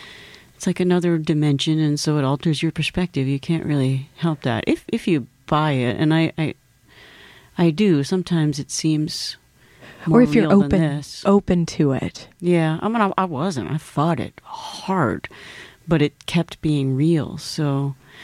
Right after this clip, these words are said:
Speaker 1: you know, it's, it's sort of like the way we think of dreams. "Oh, it was just a dream."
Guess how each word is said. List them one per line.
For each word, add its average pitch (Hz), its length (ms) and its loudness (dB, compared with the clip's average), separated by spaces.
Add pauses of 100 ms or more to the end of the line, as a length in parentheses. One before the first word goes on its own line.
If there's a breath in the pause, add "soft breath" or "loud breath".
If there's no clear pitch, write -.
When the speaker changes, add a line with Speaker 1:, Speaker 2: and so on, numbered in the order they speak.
(140 loud breath)
Speaker 1:
you 294 120 2
know, 240 100 4
it's, - 180 -4
it's 233 160 -4
sort 294 140 0
of 302 60 0
like 240 120 0
the 208 80 -4
way 202 140 2
we 185 120 0
think 196 240 -4
of 160 100 -6
dreams. 170 500 0
"Oh, 233 160 4
it 214 140 -2
was 214 120 2
just 208 260 -2
a 220 100 0
dream." 185 420 2